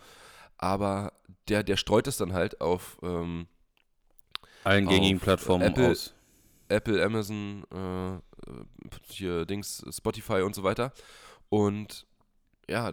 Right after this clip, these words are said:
Speaker 1: da kann man die ganzen Stats sehen, aber auf Spotify selber irgendwie nicht. Vielleicht müsste man sich mit dem Zugang, weil Anchor gehört auch zu Spotify, vielleicht müsste man sich
Speaker 2: Ja,
Speaker 1: mit dem
Speaker 2: du
Speaker 1: Zugang
Speaker 2: musst dir
Speaker 1: von
Speaker 2: mal
Speaker 1: da
Speaker 2: dieses, es
Speaker 1: einfach
Speaker 2: gibt
Speaker 1: bei
Speaker 2: doch
Speaker 1: Spotify
Speaker 2: bestimmt,
Speaker 1: einloggen.
Speaker 2: es gibt doch für, bestimmt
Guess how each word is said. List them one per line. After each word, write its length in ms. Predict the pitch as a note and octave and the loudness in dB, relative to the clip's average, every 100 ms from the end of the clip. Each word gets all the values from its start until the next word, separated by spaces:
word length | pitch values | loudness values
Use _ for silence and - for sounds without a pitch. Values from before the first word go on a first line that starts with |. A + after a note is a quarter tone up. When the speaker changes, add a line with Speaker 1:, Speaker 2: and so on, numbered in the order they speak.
| D2 - | -8 -10
Speaker 1:
da 220 | D#2+ G2+ | -8 -8
kann 180 | A#2+ A#2+ | -8 -8
man 360 | A#2 A#2 - | -8 -10 -14
die 100 | F#2 | -10
ganzen 420 | F#2+ F#2+ G2+ E2+ - - | -8 -6 -8 -12 -14 -16
Stats 640 | - - - F#2 - - - | -16 -10 -4 -4 -4 -10 -14
sehen, 420 | - F2+ A2 C3 - | -10 -6 -4 -6 -6
aber 320 | G2 F#2+ F#2+ | -6 -4 -2
auf 220 | D#2 F2+ - | -2 -4 -10
Spotify 500 | - G2+ A2 G#2 E2+ | -6 -6 -4 -4 -2
selber 520 | F#2+ C3+ F#2+ A#2+ C#3+ _ _ _ _ _ G1+ _ _ | -2 -2 -2 -4 -10 _ _ _ _ _ _ _ _
irgendwie 260 | D#2+ E2+ G#2+ | -14 -12 -8
nicht. 200 | C#3 C3+ | -8 -8
Vielleicht 340 | D#2+ F2+ A2+ | -4 -4 -4
müsste 220 | C3 - B2+ | -8 -6 -6
man 120 | B2+ | -6
sich 100 | A#2 | -8
mit 160 | A#2+ - | -8 -4
dem 280 | A2 G#2 - _ | -4 -6 -12 _
Zugang, 540 | - - B2+ B2+ B2+ B2+ | -10 -8 -4 -2 -4 0
weil 160 | E2 E2+ | 0 0
Anchor 180 | G#2 | -2
gehört 220 | F#2+ F2 F2+ | 0 0 0
auch 80 | |
zu 120 | - F#2+ | -2 -6
Spotify, 480 | - - - D2 C#2 - - - | -8 -8 -4 -4 -6 -14 -20 -12
vielleicht 200 | F2+ F2 | -8 -6
müsste 200 | G#2 - | -6 -2
man 180 | G#2+ G2 | -2 -2
sich 80 | G#2+ | -4
Speaker 2:
Ja, 80 | A2 | -4
Speaker 1:
mit 120 | G#2 | -4
dem 100 | G#2 | -6
Speaker 2:
du 60 | - | -2
Speaker 1:
Zugang 220 | A#2 A#2 | 4 4
Speaker 2:
musst 160 | C3+ C#3 | 4 2
dir 40 | |
Speaker 1:
von 60 | C3 | 2
Speaker 2:
mal 80 | G2 | 4
Speaker 1:
da 80 | F#2 | 2
Speaker 2:
dieses, 80 | A#2 | 0
es 40 | G#2+ | -2
Speaker 1:
einfach 80 | |
Speaker 2:
gibt 140 | C3+ - | 0 2
Speaker 1:
bei 60 | D3 | 2
Speaker 2:
doch 60 | |
Speaker 1:
Spotify 220 | B2+ B2 | 2 2
Speaker 2:
bestimmt, 100 | E2 C3 F2 | 4 4 4
Speaker 1:
einloggen. 200 | E2 D2+ - | -2 -6 -12
Speaker 2:
es 140 | - | -10
gibt 180 | - - | -10 -2
doch 100 | B2+ | -2
für, 160 | - - | -2 -6
bestimmt 600 | - G2 G#2+ C3 - | -6 -4 0 0 -2